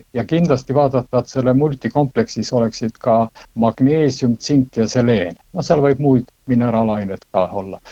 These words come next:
Siis tuleks muretseda vitamiin E kompleks ja osta atsetüülsüstein. Ja põhimõte on selles, kasutada tuleks siis, kui teil hakkab selline tunne, et te hakkate haigeks jääma, külmatunne, kurk hakkab kibedaks tõmbuma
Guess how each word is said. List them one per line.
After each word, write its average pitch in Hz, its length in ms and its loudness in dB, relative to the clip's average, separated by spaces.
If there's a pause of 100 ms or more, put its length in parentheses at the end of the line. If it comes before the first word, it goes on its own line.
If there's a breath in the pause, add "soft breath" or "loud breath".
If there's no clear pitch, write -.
(180 loud breath)
Siis 175 200 -2
tuleks 131 320 0
muretseda 120 760 0
vitamiin 107 520 -2
E 147 160 2
kompleks 175 560 0 (600 soft breath)
ja 127 120 4
osta 139 400 0
atsetüülsüstein. 113 1120 -2 (460 loud breath)
Ja 135 220 2 (420)
põhimõte 151 580 2
on 139 80 0
selles, 127 560 -2
kasutada 151 540 0
tuleks 143 340 0
siis, 175 240 0
kui 131 160 0
teil 139 160 2
hakkab 143 320 -2
selline 147 400 2
tunne, 156 320 2 (140)
et 131 80 -6 (140)
te 147 100 4 (240)
hakkate 143 400 2
haigeks 110 420 -2
jääma, 98 320 -6
külmatunne, 123 720 2
kurk 135 320 0
hakkab 127 300 -4
kibedaks 127 500 -2
tõmbuma 123 460 2